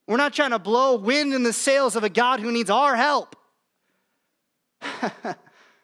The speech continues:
Oh, man, we are terrible at this in America.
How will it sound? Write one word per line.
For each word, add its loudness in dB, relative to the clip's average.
Oh, -4
man, -8
we -6
are -6
terrible -4
at -6
this -8
in -10
America. -12